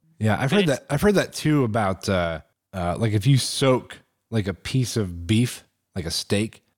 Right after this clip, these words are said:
Speaker 1: in Coca-Cola, it will
Speaker 2: Yeah.
Speaker 1: be gone by morning. Is that true?
Speaker 2: Yeah, yeah. It's, it's a, it's another variation.
Speaker 1: <laughs>
Speaker 2: It's another variation of the now, Coca-Cola can be used as a cleaning agent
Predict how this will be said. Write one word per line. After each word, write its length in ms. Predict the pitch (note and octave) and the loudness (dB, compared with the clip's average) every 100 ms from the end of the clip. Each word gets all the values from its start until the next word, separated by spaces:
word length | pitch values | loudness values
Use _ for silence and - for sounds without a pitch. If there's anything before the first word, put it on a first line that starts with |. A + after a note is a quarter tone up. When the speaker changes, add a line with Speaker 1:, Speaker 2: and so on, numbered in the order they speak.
| _ _ | _ _
Speaker 1:
in 160 | A2 G#2 | -2 0
Coca-Cola, 840 | - A#2+ A2 G2 - G2 G#2+ A2+ - _ _ | 2 2 0 -4 -2 -2 -4 -6 -12 _ _
it 80 | C3+ | 0
will 60 | |
Speaker 2:
Yeah. 80 | B2 | 2
Speaker 1:
be 100 | A2+ G#2+ | 2 0
gone 380 | A2 G#2+ A2 | 0 2 2
by 140 | G2 F2+ | 2 0
morning. 460 | F2 F2 F#2+ G#2+ - _ | 0 0 -2 -6 -12 _
Is 160 | G2 F2+ | -6 -4
that 120 | A2+ | -4
true? 120 | - | 0
Speaker 2:
Yeah, 80 | F#3+ | 2
yeah. 140 | D#3 C#3+ | 2 -2
It's, 200 | F#3+ - G3 - | -6 -8 -16 -12
it's 340 | G#3+ G3+ D#3 | -8 -6 -4
a, 120 | G#3 G#3 | -4 -4
it's 120 | - | -4
another 260 | F3+ G#3 G#3+ | -2 0 0
variation. 840 | D3 F#3+ G3+ F3 E3+ - D3 C#3 _ | 0 0 2 2 0 -2 -6 -8 _
Speaker 1:
<laughs> 40 | _ _ - | _ _ -4
Speaker 2:
It's 60 | |
another 340 | E3+ D3+ F#3+ A#3 | 0 2 2 2
variation 480 | G#3+ G#3+ G3+ G3 | 0 0 -2 -4
of 100 | F#3 E3+ | -6 -8
the 60 | D3+ | -2
now, 320 | F#3+ G#3 - _ _ | 0 0 -4 _ _
Coca-Cola 800 | - D#4 C#4+ - - C#4+ G3+ D#3 - _ _ | 2 2 2 -6 0 2 2 -2 -6 _ _
can 420 | - G#3 A#3 B3+ | -6 -4 -2 -2
be 100 | A#3+ C4 | -4 -6
used 520 | G3+ G3 G3+ G3+ F#3 _ - | -6 -4 -4 -4 -10 _ 0
as 320 | F3 F#3 - | 2 2 -2
a 60 | D#3+ | -10
cleaning 420 | - A#3+ C4 G#3+ | -6 -6 -4 -4
agent 420 | E3 D3+ C#3+ D3+ | -4 -6 -6 -10